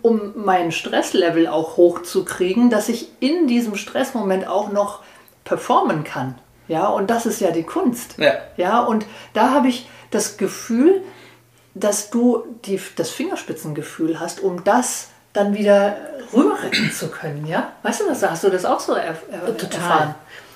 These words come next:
Speaker 3: Ich muss noch eins jetzt zu erzählen, dieses Thema, ähm, Frau, dunkle Umgebung, ist ja etwas, wo Frauen witzigerweise auch nicht drüber sprechen. Also ich habe zumindest früher noch nie drüber gesprochen,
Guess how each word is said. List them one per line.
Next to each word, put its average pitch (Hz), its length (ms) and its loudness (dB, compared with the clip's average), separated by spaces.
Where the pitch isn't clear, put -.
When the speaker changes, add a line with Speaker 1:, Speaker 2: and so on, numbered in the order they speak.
Speaker 3:
Ich 208 140 -6
muss 214 200 -4
noch 202 120 0
eins 202 220 0
jetzt - 340 -6
zu 208 100 -8
erzählen, 202 400 -2
dieses 170 400 -4
Thema, 180 540 -2
ähm, 156 420 -4
Frau, 220 640 2
dunkle 208 420 4
Umgebung, 214 840 0
ist 190 140 -2
ja 196 60 0
etwas, 196 260 -6
wo 185 60 -2
Frauen 202 560 -4
witzigerweise 175 600 -4
auch - 60 -6
nicht - 160 -8
drüber 160 180 -4
sprechen. - 600 -8
Also 180 160 0
ich 196 120 -6
habe 208 100 -4
zumindest 196 360 0
früher 208 160 2
noch 185 120 0
nie 208 120 -2
drüber 208 240 0
gesprochen, 185 500 -6